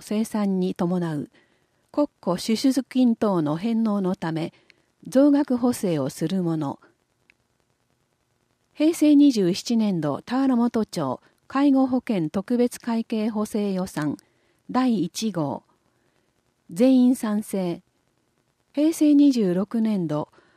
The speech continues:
介護給付費等の生産に伴う国庫支出金等の返納のため、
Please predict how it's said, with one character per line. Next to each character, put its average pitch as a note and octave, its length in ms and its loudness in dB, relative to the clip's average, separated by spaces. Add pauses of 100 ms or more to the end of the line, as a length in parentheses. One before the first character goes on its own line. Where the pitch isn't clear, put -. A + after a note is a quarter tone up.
(260)
介 D4 280 2
護 C4+ 220 4
給 B3+ 260 0
付 C4+ 140 2
費 G3 200 -2
等 F#3+ 260 -2
の C#3+ 200 -2
生 B3+ 240 0
産 B3 240 0
に A3+ 140 0
伴 F#3+ 240 -4 (140)
う C#3+ 160 -8 (720)
国 D4 180 -2 (140)
庫 F3 200 -2
支 - 200 -2
出 B3+ 300 -4
金 A#3+ 300 2
等 G#3+ 260 -2
の D3 120 -2
返 A3+ 300 0
納 G3 200 0
の F#3+ 120 -2
た F#3 160 -4
め、 D3 220 -6